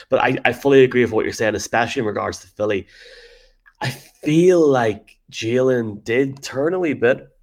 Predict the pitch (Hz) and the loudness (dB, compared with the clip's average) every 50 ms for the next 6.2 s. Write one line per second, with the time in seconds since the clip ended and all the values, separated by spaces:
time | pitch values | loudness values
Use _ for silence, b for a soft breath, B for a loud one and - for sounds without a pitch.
0 | _ _ _ _ _ _ - 117 - 123 120 127 127 - - 107 113 110 - - | _ _ _ _ _ _ -20 -10 -6 -4 -4 -4 -4 -6 -10 -12 -12 -12 -12 -14
1 | _ _ _ 98 104 120 - 135 - - 117 117 - - 110 110 101 101 107 110 | _ _ _ -10 -8 -8 -8 -8 -6 -4 -4 -4 -2 -4 -6 -6 -6 -4 -2 0
2 | 110 113 117 110 - 131 127 123 - 113 113 117 110 98 98 98 104 107 107 113 | 0 0 -2 -4 -6 -8 -8 -8 -6 -4 -4 -4 -4 -6 -6 -2 0 0 2 2
3 | 127 127 127 - - - _ _ - - - _ - 92 98 98 95 98 92 87 | 0 -2 -4 -8 -16 -20 _ _ -14 -14 -14 _ -14 -10 -8 -8 -8 -8 -10 -16
4 | - - 110 98 - - _ - 110 113 110 - - - 98 92 - - 98 98 | -12 -10 -10 -10 -10 -12 _ -2 -2 -2 -2 -4 -8 -10 -12 -12 -10 -6 -4 -4
5 | 98 95 - - 98 98 98 107 107 104 104 101 - - - 110 - - - 110 | -4 -4 -6 -6 -8 -6 -4 -4 -4 -4 -4 -6 -8 -8 -8 -8 -10 -10 -8 -6
6 | 110 113 110 - | -6 -6 -6 -8